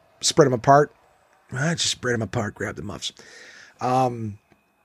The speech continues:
and I didn't see anything. I go, I'm looking to see if, like, if something's not sitting properly, if I twist it or something. Nothing. I put 'em back on, they still feel loose. I go to take 'em off a second time, it just cracks right off on the, the left side. So I was like, "Oh, all right. Well, looks like I need a new pair of headphones." So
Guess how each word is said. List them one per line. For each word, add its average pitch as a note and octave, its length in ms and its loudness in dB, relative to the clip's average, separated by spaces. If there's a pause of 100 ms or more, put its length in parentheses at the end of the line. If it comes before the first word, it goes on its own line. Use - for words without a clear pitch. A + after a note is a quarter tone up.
(280)
and A#3 80 8
I C#4 40 8
didn't C4+ 160 6
see F#3+ 160 8
anything. E3+ 240 4
I D#3 40 2
go, D3+ 220 6
I'm C#3+ 160 8
looking E3 240 6
to D3+ 60 6
see E3+ 140 8
if, C#3 100 6
like, C3 160 4
if B2 180 -4
something's C3 480 -2
not B2+ 240 0
sitting D3+ 240 4
properly, C#3+ 300 4
if B2+ 120 0
I G#2 40 2
twist - 360 0
it D3 80 4
or C#3+ 120 4
something. C3 260 -8 (400)
Nothing. E3+ 240 8
I C#3 60 6
put F3 100 4
'em F3 60 4
back D#3 180 6
on, D3+ 80 4
they C#3+ 60 2
still D3+ 160 2
feel B2+ 140 -2
loose. C#3+ 200 4
I - 20 4
go B2 120 6
to B2+ 80 6
take C3 120 4
'em A#2 100 0
off A2+ 100 2
a G#2+ 40 2
second A2 220 2
time, G#2+ 220 2
it - 20 2
just G2 280 -4
cracks - 500 0
right G#2 260 0
off F#2 320 -6 (640)
on F#2+ 220 0
the, F#2 160 -2
the F#2 80 -2
left F#2+ 200 -2
side. G2 300 0
So - 80 -2
I A2 40 0
was G#2 100 -2
like, A#2 160 -8
"Oh, B3+ 200 6 (140)
all F#3+ 120 2
right. D#3+ 280 6
Well, D#3 240 6 (640)
looks G2+ 220 -4
like B2+ 100 0
I B2+ 40 0
need C3+ 120 0
a C3+ 60 0
new D3 120 2
pair D#3+ 240 4
of D#3+ 60 6
headphones." D#3 400 0
So G#2 200 -6